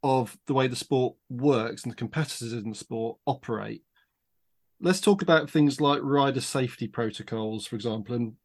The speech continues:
the management of rider behaviour, um, because this is something that Jim and I have talked about a lot. It comes up a lot, y-,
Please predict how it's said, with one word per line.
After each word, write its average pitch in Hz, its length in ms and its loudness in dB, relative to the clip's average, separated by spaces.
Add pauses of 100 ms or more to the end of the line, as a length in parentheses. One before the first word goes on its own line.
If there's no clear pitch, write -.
(120)
the 117 120 -4
management 123 500 0
of 117 140 -6
rider 120 280 2
behaviour, 120 760 0 (220)
um, 120 240 2
because 135 300 0
this 165 180 4
is 156 100 2
something 139 160 0
that 131 100 0
Jim 127 180 0
and 127 80 2
I 135 80 4
have 123 100 0
talked 131 240 -4
about 120 260 -4
a 117 40 -8
lot. 117 360 0 (920)
It 131 100 -2
comes 143 220 6
up 139 160 4
a 123 40 4
lot, 127 340 4 (220)
y-, 147 60 4